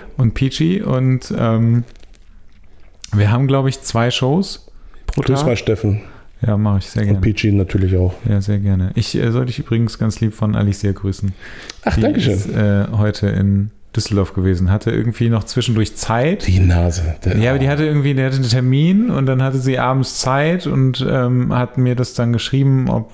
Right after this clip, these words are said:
Speaker 1: ich Zeit und Bock hätte. Aber das war halt genau der Zeitpunkt, wo ich quasi los musste. Deswegen hat es nicht gepasst, sonst wäre ich vorbeigekommen.
Speaker 2: Was macht die denn hier in Düsseldorf?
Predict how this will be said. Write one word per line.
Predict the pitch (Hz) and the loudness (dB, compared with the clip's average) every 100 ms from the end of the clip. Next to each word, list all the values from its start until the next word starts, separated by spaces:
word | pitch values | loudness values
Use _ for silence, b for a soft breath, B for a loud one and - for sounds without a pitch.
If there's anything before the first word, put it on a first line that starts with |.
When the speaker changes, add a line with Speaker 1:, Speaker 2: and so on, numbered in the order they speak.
| - | -6
Speaker 1:
ich | 101 - - | -4 -4 -4
Zeit | 113 117 | -2 0
und | 117 | 0
Bock | 110 - | -2 -2
hätte. | 131 - 127 | -2 0 0
Aber | - 113 | 0 0
das | 113 107 - | 0 -2 -2
war | 117 117 | 0 0
halt | 113 | 2
genau | 120 123 | 0 2
der | 127 120 | 0 0
Zeitpunkt, | 127 131 127 | -2 -2 0
wo | 104 | 0
ich | 123 | 0
quasi | - 120 110 | 0 0 2
los | 110 139 147 | 2 2 2
musste. | 120 - 175 B B B B B | -2 -2 -6 B B B B B
Deswegen | - 131 | -4 0
hat | 123 120 | 0 0
es | 110 | -2
nicht | 113 | -2
gepasst, | - - 120 - | -2 -2 -2 -2
sonst | 98 | -2
wäre | 107 | -2
ich | - | -4
vorbeigekommen. | - 101 95 - 95 | -2 -2 -2 -4 -4
Speaker 2:
Was | - | -2
macht | 90 - | -2 0
die | 247 | 2
denn | 247 107 | 2 4
hier | 92 | 4
in | 90 | 4
Düsseldorf? | 101 - 180 95 | 2 2 2 0